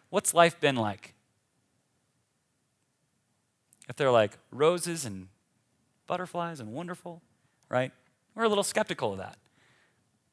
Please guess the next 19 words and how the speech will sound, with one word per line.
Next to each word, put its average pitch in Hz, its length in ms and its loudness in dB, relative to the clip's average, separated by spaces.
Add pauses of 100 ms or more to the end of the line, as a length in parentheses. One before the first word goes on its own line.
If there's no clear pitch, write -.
(380)
If 156 100 -8
they 156 120 2
say, 151 160 2
"Well, 160 360 6
I've, 117 320 2 (400)
since 190 300 -4
I've 143 140 4
come 123 160 -6
to 110 60 -8
Christ, 98 460 -8 (400)
I've 165 140 -6
been 175 120 -2
convicted 135 500 2
about 107 200 -2
many 127 200 -4
things 117 240 -8
in 107 60 -12
my 95 100 -8
life 95 420 -10